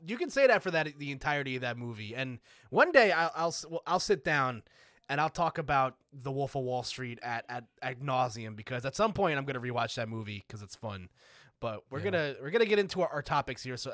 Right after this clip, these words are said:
Speaker 1: like, you know, this is a, uh, a, a, a pop culture podcast. You know, a lot of us are spending time at home.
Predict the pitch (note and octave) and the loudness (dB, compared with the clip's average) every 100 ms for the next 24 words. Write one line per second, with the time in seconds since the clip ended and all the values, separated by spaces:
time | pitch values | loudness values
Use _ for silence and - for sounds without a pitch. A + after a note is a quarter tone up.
0 | C3 D3+ E3 D3+ C3+ C#3+ D3 C3+ D3 C3 | -6 -6 -4 -2 -2 -2 -8 -8 -4 -4
1 | A#2 - - - - _ - C#3+ B2+ - | -6 -12 -20 -20 -20 _ -4 -2 -2 -4
2 | C#3 B2+ - C#3 C#3+ F3+ - D4+ - E4+ | -6 -6 -8 -8 -4 4 6 6 6 2
3 | - D#3 C#3+ A#2 - G2+ - - D3 C3 | 2 -2 -2 -4 -4 -6 -8 -6 -2 -2
4 | B2+ C#3 E3 F3+ F3+ E3+ - F3+ D#3+ D#3+ | -2 -2 0 0 0 -4 -4 -4 -2 -2
5 | D3 B2+ C#3 C3 B2 | -2 -4 -4 -4 -6